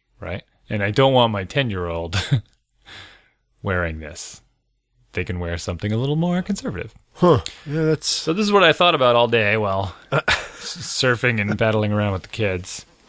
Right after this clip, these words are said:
Speaker 1: <laughs>
Speaker 2: Okay.
Speaker 1: In between,
Speaker 2: Okay.
Speaker 1: in between meals. Yeah, that's about it. I mean, <laughs> that was the gist
Speaker 2: That
Speaker 1: of it.
Speaker 2: was <laughs>
Speaker 1: Learned a little bit of, <laughs> learned a little bit of Portuguese. A lot of fun. A lot of fun.
Speaker 2: How do you
Speaker 1: Learning
Speaker 2: say
Speaker 1: new
Speaker 2: bum
Speaker 1: language.
Speaker 2: cheeks in Portuguese?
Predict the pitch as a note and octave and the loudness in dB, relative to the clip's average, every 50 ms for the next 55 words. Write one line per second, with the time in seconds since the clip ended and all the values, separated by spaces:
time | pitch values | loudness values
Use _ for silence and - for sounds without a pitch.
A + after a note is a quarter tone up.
0 | - _ - - - - - - - - - - - - - - G#2 - - - | -20 _ -20 -20 -20 -20 -20 -18 -18 -18 -20 -20 -14 -4 -2 0 0 0 0 -2
1 | G#2+ - - - - - - F#2 A#2+ C#3+ - - - B2 A#2 A2+ A2+ - C3+ A#2 | -2 -2 -4 -6 -8 -8 -8 -8 -8 -4 -2 0 2 2 2 2 0 2 2 4
2 | A2 G#2+ A2 G#2+ - A#2 A2+ G#2 G#2 - C3 B2 A#2+ B2+ C#3 B2+ A2 - D#3+ F#3 | 4 4 2 2 0 0 0 0 0 0 0 2 2 4 2 2 2 2 2 2
3 | F#3 F#3 - C#4+ - C4+ - B3+ B3+ D#3+ A2+ D3 D#3 E3 E3+ E3 - - E3 - | 2 2 2 2 2 4 4 4 2 2 2 2 2 2 2 2 0 -4 -6 -6
4 | - - - - - D#3 D3+ E3+ A#2 E3+ E3 F3+ F3 F3+ E3 - - - - - | -6 -8 -8 -4 -2 -2 -2 0 2 2 4 6 4 4 4 2 0 -2 -4 -6
5 | - - - - E3 - - - - C3 D3+ E3+ F3 E3+ D#3+ D#3 D#3+ E3 E3+ D#3+ | -10 -14 -12 -10 -10 -10 -10 -6 2 4 6 6 8 6 6 6 8 6 6 8
6 | D#3 D#3+ D3+ B2+ - - - - - - - F3+ - - G3 E3 C#3+ C3+ C#3 D3+ | 6 6 6 4 2 -4 -10 -12 -4 0 0 2 2 2 2 4 4 6 6 6
7 | F3 F3+ E3+ D3+ C#3+ C3 A#2 A2 - - G2 G2 F2+ F2+ E2+ - - - G#2+ A#2 | 6 4 4 4 4 4 4 4 2 -2 -6 -6 -6 -6 -8 -10 -4 0 2 2
8 | A#2+ G#2+ - - - F2 D#2 D2 - - _ _ _ - F#2+ F2+ G2 G2+ - - | 2 2 -2 -6 -10 -10 -10 -12 -20 -20 _ _ _ -14 -8 -6 -6 -6 -6 -8
9 | G#2+ F#2 E2 D#2+ D#2 - _ - _ _ _ _ - A#2+ C3 C#3+ D3 C#3+ C3+ - | -8 -8 -8 -10 -14 -18 _ -20 _ _ _ _ 0 2 4 6 6 4 4 4
10 | - C3+ A#2+ - B2+ C3 B2+ B2+ A#2+ - - A#2 A2 G2 - - - A#2+ A2+ A2 | 4 4 4 4 4 4 4 4 2 2 2 2 2 2 0 -2 -2 -2 -2 -2
11 | A2 G2+ - - A2+ G2+ - G2+ F#2+ F#2 F#2 F2+ - - | -2 -2 -2 -4 -4 -2 -4 -4 -4 -4 -4 -4 -4 -4